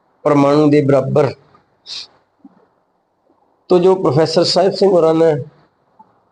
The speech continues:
ਗਿਆਨੀ ਹਰਬੰਸ ਸਿੰਘ ਜੀ, ਉਹਨਾਂ ਨੇ ਅਰਥ ਕੀਤੇ ਹੋਏ ਨੇ। ਉਹਨਾਂ ਨੇ ਅਰਥ ਕੀਤੇ ਨੇ ਆਖਰੀ ਸੀਮਾ, ਆਖਰੀ ਹੱਦ,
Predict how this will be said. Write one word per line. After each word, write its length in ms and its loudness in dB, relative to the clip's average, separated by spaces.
ਗਿਆਨੀ 280 2
ਹਰਬੰਸ 280 0
ਸਿੰਘ 280 0
ਜੀ, 80 2
ਉਹਨਾਂ 180 2
ਨੇ 100 4
ਅਰਥ 220 0
ਕੀਤੇ 280 -2
ਹੋਏ 220 2
ਨੇ। 240 0
ਉਹਨਾਂ 200 4
ਨੇ 120 4
ਅਰਥ 180 0
ਕੀਤੇ 240 -2
ਨੇ 120 4
ਆਖਰੀ 380 2
ਸੀਮਾ, 580 0
ਆਖਰੀ 380 0
ਹੱਦ, 220 -4